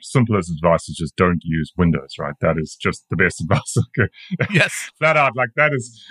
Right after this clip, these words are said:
Speaker 1: one hundred percent improvement right there. <laughs>
Speaker 2: <laughs>
Speaker 1: It's really, it's really just horrible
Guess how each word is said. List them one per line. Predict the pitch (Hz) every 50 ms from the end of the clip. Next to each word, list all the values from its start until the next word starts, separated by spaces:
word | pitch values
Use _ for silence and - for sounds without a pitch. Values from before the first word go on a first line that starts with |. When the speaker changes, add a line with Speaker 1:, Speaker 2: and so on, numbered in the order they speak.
| - _
Speaker 1:
one | - 113 135 147
hundred | 170 180 180
percent | 156 160 - 175 165 147
improvement | 143 127 - 151 147 135 117 120 113 101 113 - -
right | 107 123 131 131 -
there. | 120 104 87 165 - _ - -
<laughs> | 160 113 - 262 240 - - 392 -
Speaker 2:
<laughs> | 359 349 -
Speaker 1:
It's | 117 113 117 -
really, | 123 131 127 123 113 104 98 98 98 95 113 -
it's | 127 117 - 143
really | 131 131 113 -
just | 110 98 _ _ _ -
horrible | - 120 117 117 110 104 92